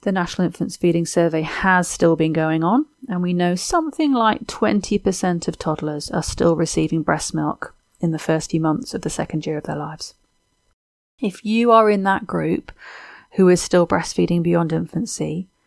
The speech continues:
you've probably had times where you felt quite isolated.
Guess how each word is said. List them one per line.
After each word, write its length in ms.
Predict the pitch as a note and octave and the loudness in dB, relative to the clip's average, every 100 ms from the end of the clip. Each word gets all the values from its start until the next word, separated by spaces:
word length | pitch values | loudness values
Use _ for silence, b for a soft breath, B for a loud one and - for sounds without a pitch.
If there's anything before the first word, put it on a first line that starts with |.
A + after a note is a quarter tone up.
| _ _ _ _ _ _ _ | _ _ _ _ _ _ _
you've 300 | G#3+ G#3+ - | -2 -2 -4
probably 640 | - - G#3+ A#3 A#3+ A#3+ | -6 2 6 6 6 2
had 260 | G#3+ A3 G#3+ | 2 0 -2
times 680 | - F#3+ G3 A#3 D4+ - - | -4 -2 0 -2 -4 -6 -4
where 160 | G3 F#3 | 0 0
you 180 | F3+ | 0
felt 340 | F#3 - F3 - | 0 4 4 2
quite 360 | - F3 E3+ | -2 -2 -2
isolated. 760 | F3 E3 - F3 F3 F3+ A#3 - | -4 -6 -4 -2 -2 -2 -6 -6